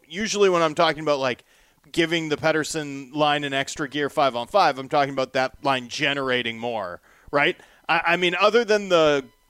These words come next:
J T Miller goal, I, you know, I don't know that we'd call it, like, a banner night in terms of the offensive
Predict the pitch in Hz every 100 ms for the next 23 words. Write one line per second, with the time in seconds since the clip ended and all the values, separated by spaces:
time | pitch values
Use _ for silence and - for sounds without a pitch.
0 | _ - 180 175 185 165 151 131 160 175
1 | 151 131 - 143 143 156 135 151 170 151
2 | 160 170 143 139 123 156 160 160 143 139
3 | 139 - 139 147 139 127 127 120 - -
4 | _ _ _ 156 156 - 165 160 151 151
5 | 135 127 123 - 165 165 - 160